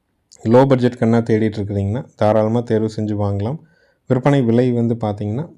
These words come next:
பதினெட்டாயிரம் ரூபாய்ங்க. எட்டு மாதங்களான சுழி சுத்தமான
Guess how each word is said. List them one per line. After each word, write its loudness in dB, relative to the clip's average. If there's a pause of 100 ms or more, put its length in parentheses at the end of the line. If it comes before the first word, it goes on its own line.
(140)
பதினெட்டாயிரம் 0
ரூபாய்ங்க. -4 (580)
எட்டு 2
மாதங்களான 0
சுழி -2
சுத்தமான -6